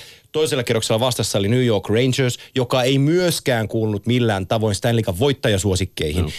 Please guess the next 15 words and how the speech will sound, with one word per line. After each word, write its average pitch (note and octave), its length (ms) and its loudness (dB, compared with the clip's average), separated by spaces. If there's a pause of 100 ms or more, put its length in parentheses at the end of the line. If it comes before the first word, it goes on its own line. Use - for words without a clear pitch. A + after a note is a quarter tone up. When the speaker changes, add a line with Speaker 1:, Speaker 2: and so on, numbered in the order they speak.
(140)
Speaker 1:
Niin G#2 120 0
se B2 120 0
Ottavan C#3+ 480 0
polku D#3 420 0
päästä B2 360 -2
konferenssifinaaliin A#2 1000 -2
Pittsburghia C3 580 -2
vastaan G2+ 400 -2
oli E3 240 2
kohtalaisen A2+ 800 0
easy, B2 420 2 (500)
kun, B2+ 320 0
kun C3 200 0
vastaavasti, B2+ 640 0 (440)
ö, B2 180 0